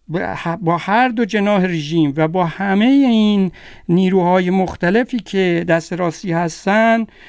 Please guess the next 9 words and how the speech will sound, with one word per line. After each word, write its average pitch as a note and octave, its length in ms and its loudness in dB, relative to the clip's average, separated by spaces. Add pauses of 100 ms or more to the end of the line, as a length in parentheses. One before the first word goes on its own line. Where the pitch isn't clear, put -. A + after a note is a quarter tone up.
(160)
اه، G3 200 -4
آمریکا، F#3+ 760 0 (260)
اه، F3+ 260 -2
بازیشون F#3+ 580 0
می‌ده G#3 540 2 (460)
و G3+ 420 4
تخم F#3+ 280 0
مرغاشو F#3 520 0
در F#3 340 0